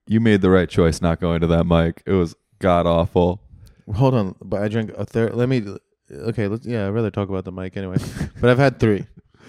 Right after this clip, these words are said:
Speaker 2: This is, this will be my third, but I haven't
Speaker 1: You can't
Speaker 2: opened
Speaker 1: do
Speaker 2: it
Speaker 1: it.
Speaker 2: yet, so it doesn't count.
Speaker 1: It's bad for your health.
Speaker 2: Tell me how, though.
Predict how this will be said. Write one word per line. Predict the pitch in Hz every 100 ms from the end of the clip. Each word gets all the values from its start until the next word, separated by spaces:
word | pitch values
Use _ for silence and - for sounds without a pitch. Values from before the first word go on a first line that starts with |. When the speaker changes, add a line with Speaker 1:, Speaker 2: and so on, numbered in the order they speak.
| - _
Speaker 2:
This | - 120
is, | 131
this | 110 135
will | 151
be | 131 127
my | 107
third, | 98 95 82 - - 98
but | -
I | 110
haven't | 107 110 101
Speaker 1:
You |
can't | 101
Speaker 2:
opened | 123 143
Speaker 1:
do |
Speaker 2:
it |
Speaker 1:
it. | 98
Speaker 2:
yet, | 104
so | - 98
it |
doesn't | 101 95
count. | 85 92 92
Speaker 1:
It's | 110
bad | 113 120 120
for | 113
your | 98
health. | 110 110 87 _ _ _ _ _ _ _ -
Speaker 2:
Tell | 131
me | 139 107
how, | 107 117
though. | 90